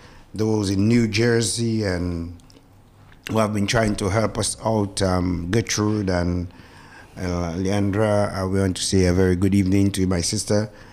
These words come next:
And, um, in New York, in New Jersey, I said, well, and, um, in Canada, all of folks in Tortola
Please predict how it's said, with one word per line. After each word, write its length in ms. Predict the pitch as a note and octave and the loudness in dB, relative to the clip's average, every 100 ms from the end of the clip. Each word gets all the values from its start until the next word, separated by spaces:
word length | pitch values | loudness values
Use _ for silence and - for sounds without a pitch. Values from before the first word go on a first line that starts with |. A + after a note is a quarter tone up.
| - - - - | -20 -20 -12 -4
And, 480 | G#2 G#2 G#2 G#2 G#2 | 0 2 2 2 2
um, 320 | G2+ G2 G2 | 2 2 0
in 260 | G2 G2 | 2 2
New 220 | B2 D3 B2+ | 4 4 4
York, 400 | F#2+ E2 - - | 2 -2 -6 -4
in 200 | F#2 G2 | 0 2
New 240 | A2 A#2+ | 2 0
Jersey, 420 | G2 A#2 A2 A2 | -2 -4 -2 -2
I 60 | G2 | -2
said, 320 | F#2+ G2+ F#2+ | -2 -2 0
well, 280 | F#2 F#2 F2+ - | 0 -2 -4 -4
and, 460 | F#2 F2+ F#2 G2 | -2 0 0 -2
um, 400 | F#2+ F2 F2+ F2+ F2 - - - | -4 -4 -4 -6 -10 -20 -20 -12
in 160 | - F#2+ | -8 -6
Canada, 640 | - D3+ A2 F#2+ F#2 D#2 - - - - - - | -4 0 0 0 -4 -6 -12 -20 -20 -20 -16 -4
all 520 | A#2 C3+ C#3+ C#3 B2 | 0 2 2 2 -2
of 80 | A2+ | -6
folks 440 | - B2+ - - | -4 -6 -4 -6
in 180 | A#2+ A2+ | -4 -4
Tortola 720 | - A#2+ - E3 C#3 B2 G2 | -4 -6 -2 2 4 4 0